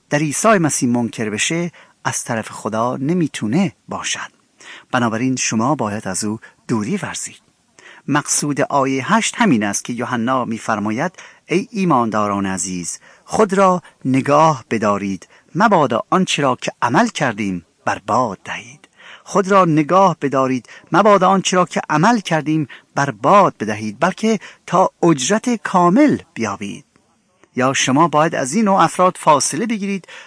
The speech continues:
و کوتاه هم نیایید. بگویید که شما به این مکاشفه ایمان دارد. مبادا بگید که "خب چه عیبی داره،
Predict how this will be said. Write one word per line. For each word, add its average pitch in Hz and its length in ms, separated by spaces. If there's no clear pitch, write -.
و 170 140
کوتاه 143 380
هم 135 240
نیایید. - 440
بگویید 220 360
که 190 240
شما 143 600
به 135 80
این 131 160
مکاشفه 123 560
ایمان 117 300
دارد. - 420
مبادا 226 360
بگید 196 240
که - 80
"خب 202 220
چه - 140
عیبی 190 300
داره، 170 400